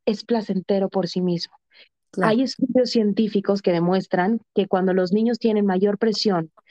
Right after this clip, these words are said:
Speaker 1: y una relación tóxica con el adulto que le está dando de comer,
Speaker 2: Mm.
Speaker 1: hay mayor rechazo a cualquier alimento.
Speaker 2: Ok, perfecto.
Speaker 1: Entonces, hay que tomarlo en cuenta.
Speaker 2: Sí, qué fuerte, qué fuerte. Es, eh, creo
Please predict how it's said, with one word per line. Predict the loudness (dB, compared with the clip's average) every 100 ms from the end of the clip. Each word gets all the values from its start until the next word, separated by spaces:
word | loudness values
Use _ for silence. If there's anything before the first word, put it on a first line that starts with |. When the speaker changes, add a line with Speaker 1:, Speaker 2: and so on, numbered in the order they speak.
| -20 _ 0
Speaker 1:
y | 2
una | 4 2
relación | 2 2 2 0 2
tóxica | -2 -2 -2 -2 0
con | 0
el | 2 2
adulto | 2 0 0
que | 0
le | 0
está | 0 0
dando | 2 0
de | 0
comer, | 0 0 0 -2 -6 _ -20 _ -12
Speaker 2:
Mm. | -4
Speaker 1:
hay | 0 0 0 0
mayor | 0 2 2 0
rechazo | 0 0 -2 0 -2 -2 _ -6
a | 0
cualquier | 0 2 2 2
alimento. | 2 2 0 -2 -10 _ _ _ _ _ _ _ -6
Speaker 2:
Ok, | -6 -4 -8 -8 _ _ _ _ _ _ _
perfecto. | -10 -4 -2 0 -2
Speaker 1:
Entonces, | -2 -2 0
hay | 0
que | 0
tomarlo | 0 0 0
en | -2
cuenta. | -4 -8 _ _ _ _ _ -20 -20 -18 -4
Speaker 2:
Sí, | -2 0
qué | 0
fuerte, | 0 0 0 -4 -4
qué | -4
fuerte. | -2 -2 -4 -8 -10 -2
Es, | 0 -2 -6 -8
eh, | -2 0 2 0
creo | -2 -2